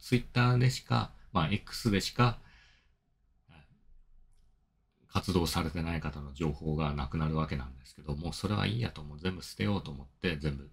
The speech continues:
捨てました。<laughs> 昨日ですね。で、それで今日から更新履歴は流れませんので、まあ、このYouTubeを直接ご覧いただければいいかなというのがあって、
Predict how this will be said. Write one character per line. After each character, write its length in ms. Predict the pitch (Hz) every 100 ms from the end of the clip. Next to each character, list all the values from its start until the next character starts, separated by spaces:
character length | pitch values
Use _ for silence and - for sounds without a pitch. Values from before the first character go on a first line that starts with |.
| -
捨 140 | -
て 80 | 73
ま 120 | 69
し 100 | -
た。 120 | - - - _ _ -
<laughs> 240 | - -
昨 160 | - -
日 0 | - - -
で 100 | -
す 120 | -
ね。 100 | - - - - - - -
で、 80 | -
そ 100 | -
れ 60 |
で 180 | 69 - -
今 100 | 71
日 40 |
か 60 | 71
ら 120 | 69 -
更 160 | - 76
新 160 | 76
履 140 | 73 69
歴 200 | - 69
は 120 | -
流 200 | 69 69
れ 160 | 69 - 71
ま 120 | 67
せ 120 | 78
ん 80 | 69
の 100 | 64
で、 120 | 69 - -
ま 180 | 76 98
あ、 180 | 101 92
こ 100 | 110
の 120 | 98 -
YouTube 360 | 120 123 120
を 40 | 73
直 180 | 76 73
接 280 | 82 82
ご 140 | 82 80
覧 140 | 82
い 40 | 80
た 120 | 82
だ 100 | 80
け 80 | 80
れ 60 |
ば 120 | 69
い 100 | 65
い 40 | 67
か 120 | 69
な 180 | 69 69
と 80 | 76
い 40 |
う 20 | 71
の 60 |
が 60 | -
あ 20 |
っ 200 | _
て、 60 | -